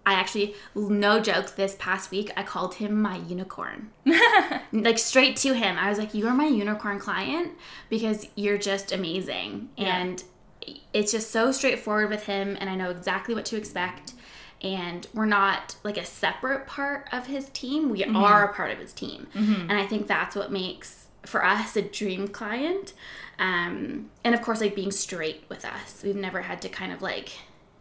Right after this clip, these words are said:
Speaker 1: you know, take care of an ego or, like, be careful what you're saying, 'cause, like, he's always just been like, "Tell me straight, like, yes, no, what,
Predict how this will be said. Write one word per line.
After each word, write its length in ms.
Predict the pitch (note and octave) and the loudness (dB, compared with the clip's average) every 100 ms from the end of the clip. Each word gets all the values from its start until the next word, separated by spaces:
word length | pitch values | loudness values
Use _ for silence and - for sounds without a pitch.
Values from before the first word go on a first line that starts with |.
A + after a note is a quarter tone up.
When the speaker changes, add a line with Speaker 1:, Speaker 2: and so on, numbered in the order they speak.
| - - | -18 -10
Speaker 1:
you 80 | F#3 | -10
know, 220 | E3 F#3 - - - - - - _ - - - | -10 -14 -18 -20 -20 -20 -20 -20 _ -20 -16 -4
take 200 | G#3+ G#3+ | -4 -2
care 180 | G#3 | -2
of 120 | G3+ F#3+ | -2 -2
an 80 | |
ego 600 | F#3+ F#3+ G3+ F#3 F3+ F#3 F3+ | -6 -2 -2 -2 -4 -4 -6
or, 160 | F#3 | -6
like, 360 | E3+ F#3 - - | -8 -10 -14 -12
be 140 | G3 F#3+ | -10 -10
careful 420 | - F#3 F#3 G3+ | -8 -10 -8 -10
what 120 | - | -8
you're 120 | - | -8
saying, 340 | F#3 - F#3+ C4 | -8 -6 -4 -2
'cause, 140 | A3 | -2
like, 140 | F#3 G3 | -6 -6
he's 140 | G3 | -6
always 200 | F3 F3+ | -6 -8
just 120 | F3 | -10
been 120 | F3+ | -10
like, 160 | F3 E3+ | -10 -12
"Tell 160 | - E3+ | -12 -10
me 80 | F3 | -8
straight, 320 | - D#3+ - | -8 -8 -8
like, 300 | - - - | -10 -14 -10
yes, 320 | - F3 - | -8 -6 -4
no, 440 | G3 F#3 F3 E3+ D#3+ | -2 -2 -2 -6 -6
what, 240 | F3 F3 | -8 -10